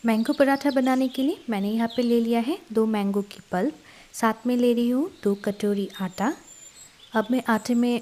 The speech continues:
मिक्स करूँगी एक छोटा चम्मच नमक, एक से डेढ़ चम्मच चीनी। अब अपने मैंगो की, अ, खट्टा या मिठास के अनुसार इसमें चीनी का ऐड करें। ये पराठा ज़रा सा मीठा ही अच्छा लगता है।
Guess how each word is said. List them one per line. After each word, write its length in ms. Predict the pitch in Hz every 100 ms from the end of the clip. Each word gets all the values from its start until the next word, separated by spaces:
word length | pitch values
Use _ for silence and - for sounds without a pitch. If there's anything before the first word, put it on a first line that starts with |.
| -
मिक्स 260 | 214 214 -
करूँगी 560 | - 226 226 226 262 403 - - _ _ - - - - - - - - _ _ _ _ _ _ -
एक 160 | 269 -
छोटा 260 | 247 240 233
चम्मच 480 | 233 220 214 208 202
नमक, 440 | 190 190 311 - - - - - - - - _ - - - - - - - - - - - - - - -
एक 220 | 233 226
से 200 | - 240
डेढ़ 260 | 208 220 220 -
चम्मच 500 | 220 208 214 202 - -
चीनी। 380 | - 208 190 294 - - - -
अब 100 | 247
अपने 260 | 269 277
मैंगो 380 | 285 220 202 208
की, 320 | 233 247 254 247 - -
अ, 80 | 208
खट्टा 400 | 202 226 202 247
या 200 | 247 247
मिठास 420 | 233 202 208 208
के 120 | -
अनुसार 340 | 233 226 240 220
इसमें 260 | 220 -
चीनी 320 | 226 220 196 202
का 140 | 220 196
ऐड 100 | 202
करें। 300 | - 214 262 320
ये 80 | 233
पराठा 440 | 233 233 247 285
ज़रा 320 | 262 240 262
सा 160 | 277 285
मीठा 360 | 247 202 -
ही 120 | 214 226
अच्छा 240 | 220 240
लगता 320 | 220 214 -
है। 100 | 285